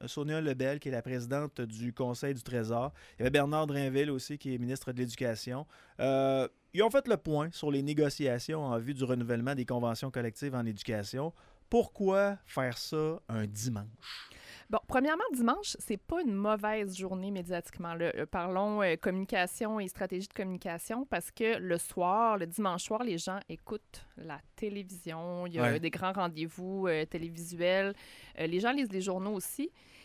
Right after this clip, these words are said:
Speaker 2: et ça te permet d'être dans les journaux du, euh, du lundi matin, d'être dans les émissions de radio du lundi, comme on est en train de faire, euh, présentement. Fait que ça, euh, c'est, c'est régulier.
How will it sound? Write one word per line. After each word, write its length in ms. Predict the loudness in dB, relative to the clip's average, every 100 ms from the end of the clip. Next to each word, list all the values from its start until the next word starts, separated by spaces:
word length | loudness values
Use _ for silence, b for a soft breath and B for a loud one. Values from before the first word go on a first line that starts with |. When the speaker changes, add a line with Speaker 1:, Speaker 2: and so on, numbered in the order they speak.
| B
Speaker 2:
et 100 | -4
ça 160 | 0 2
te 60 |
permet 260 | 4 4 4
d'être 160 | 4 4
dans 120 | 2
les 120 | 2
journaux 260 | 0 -2 -2
du, 260 | -2 2
euh, 120 | 2 0
du 180 | -2
lundi 260 | -2 -2 0
matin, 260 | -2 0 -2
d'être 180 | 0 -2
dans 80 | -2
les 140 | -4 -6
émissions 260 | -4 -4
de 80 | -4
radio 480 | -2 -2 0 -2 -2
du 140 | -4
lundi, 420 | -4 -4 -6 -8 -8
comme 180 | -8 -8
on 60 |
est 120 | -10 -12
en 80 |
train 140 | -8 -8
de 80 | -4
faire, 240 | -2 -2
euh, 180 | -2 -4 -6
présentement. 600 | -4 -4 -2 -4 -4 -4 -2
Fait 200 | -2 -2
que 60 | -6 -12
ça, 540 | -10 0 4 6 4 2
euh, 280 | 0 0 -4
c'est, 300 | -4 -4 -2
c'est 160 | -2 0
régulier. 480 | 0 -2 -4 -6